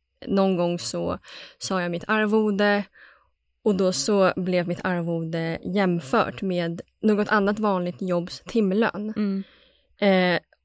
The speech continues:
Speaker 1: och också att det trycktes på att en utbildad tjänar så här mycket. Ditt arvode är alldeles för högt.
Speaker 2: Men gud.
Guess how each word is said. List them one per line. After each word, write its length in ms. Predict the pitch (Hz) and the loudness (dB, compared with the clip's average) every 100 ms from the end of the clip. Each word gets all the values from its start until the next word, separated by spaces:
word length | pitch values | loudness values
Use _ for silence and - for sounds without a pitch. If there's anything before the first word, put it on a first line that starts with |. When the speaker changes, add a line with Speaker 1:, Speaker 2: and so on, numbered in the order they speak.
| _ _ _ | _ _ _
Speaker 1:
och 160 | 220 214 | 0 2
också 260 | 214 - | 2 0
att 80 | 220 | 0
det 80 | 226 | 0
trycktes 400 | - 226 185 180 | 0 -2 -2 -8
på 200 | 139 180 | -4 -4
att 220 | 175 135 _ _ _ _ | -4 -8 _ _ _ _
en 140 | - 208 - | 0 0 6
utbildad 960 | 226 190 170 196 247 214 180 170 170 - | 6 6 0 2 4 4 2 -2 -4 -6
tjänar 420 | - 185 170 165 | -2 0 0 -2
så 140 | 165 160 | -4 -4
här 240 | 165 165 | -4 -2
mycket. 380 | 180 - - 180 - _ _ _ _ _ _ _ _ | -2 -2 -6 -6 -8 _ _ _ _ _ _ _ _
Ditt 220 | 202 208 - | 2 2 2
arvode 340 | 185 170 165 | 2 2 0
är 80 | 165 | 0
alldeles 360 | 185 170 165 165 | 0 0 0 0
för 60 | |
högt. 400 | 185 - - - | 0 0 -2 -12
Speaker 2:
Men 180 | 185 180 - - | -6 -6 -8 -14
gud. 300 | - - - | -12 -12 -14